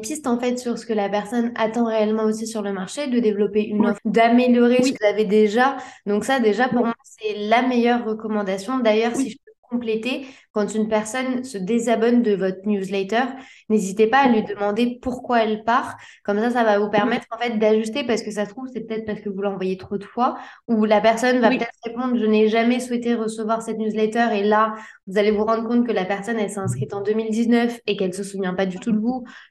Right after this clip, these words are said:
Speaker 1: Donc, peut-être qu'il y a eu
Speaker 2: C'est
Speaker 1: un
Speaker 2: ça.
Speaker 1: problème au niveau de l'onboarding avec, du coup, une séquence de bienvenue, et cetera. Donc, vraiment,
Speaker 2: Oui.
Speaker 1: n'hésitez pas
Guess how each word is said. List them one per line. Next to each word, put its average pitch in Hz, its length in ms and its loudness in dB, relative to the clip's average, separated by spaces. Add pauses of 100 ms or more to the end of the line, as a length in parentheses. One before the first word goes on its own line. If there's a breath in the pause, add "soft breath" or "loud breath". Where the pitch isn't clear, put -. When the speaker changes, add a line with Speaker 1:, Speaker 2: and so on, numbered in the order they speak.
Speaker 1:
Donc, 202 180 4
peut-être 247 340 2
qu'il 226 120 4
y - 20 4
a 202 40 2
eu - 20 4
Speaker 2:
C'est 196 100 4
Speaker 1:
un 196 40 -2
Speaker 2:
ça. 190 80 -6
Speaker 1:
problème 226 300 -4
au 214 60 0
niveau 202 240 0
de 196 120 -2
l'onboarding 208 720 4
avec, 180 380 -2
du 190 100 -6
coup, 226 280 -2 (340 loud breath)
une 196 120 -2
séquence 202 380 -2
de 196 100 0
bienvenue, 202 480 2
et 247 60 0
cetera. 226 380 2
Donc, 233 180 2
vraiment, 214 460 2
Speaker 2:
Oui. 226 160 -4 (240)
Speaker 1:
n'hésitez 240 380 4
pas 359 120 4